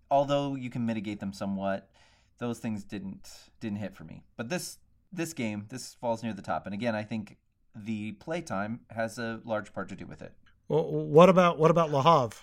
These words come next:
Speaker 2: You, you
Speaker 1: Mm,
Speaker 2: didn't
Speaker 1: I
Speaker 2: mention that.
Speaker 1: do,
Speaker 2: Where's
Speaker 1: I
Speaker 2: that
Speaker 1: do
Speaker 2: one at
Speaker 1: like
Speaker 2: for
Speaker 1: Le
Speaker 2: you?
Speaker 1: Havre. I just don't feel like I've had enough plays of that to compare it to the other ones, unfortunately.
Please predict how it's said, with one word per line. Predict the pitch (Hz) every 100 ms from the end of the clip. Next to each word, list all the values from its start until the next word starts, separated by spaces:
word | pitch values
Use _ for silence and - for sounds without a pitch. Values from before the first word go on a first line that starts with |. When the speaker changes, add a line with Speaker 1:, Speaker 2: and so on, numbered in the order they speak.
| - -
Speaker 2:
You, | - 131
you | 139 127
Speaker 1:
Mm, |
Speaker 2:
didn't | 139 135 135
Speaker 1:
I | 165
Speaker 2:
mention | -
that. | 135
Speaker 1:
do, |
Speaker 2:
Where's | 135 147
Speaker 1:
I |
Speaker 2:
that | 139
Speaker 1:
do | 185
Speaker 2:
one | -
at |
Speaker 1:
like | 277 120
Speaker 2:
for |
Speaker 1:
Le | 127
Speaker 2:
you? |
Speaker 1:
Havre. | 107 98 -
I | 135
just | 143
don't | - 151
feel | - 135
like | 120
I've | 113
had | 104 104
enough | 101 98
plays | - 101 104 117
of | 117
that | 127 131 -
to | - 101 95
compare | 95 101 110 101
it | 104 -
to | 120 110 110
the | 113
other | 107 113
ones, | 113 117
unfortunately. | 113 - 117 - 131 131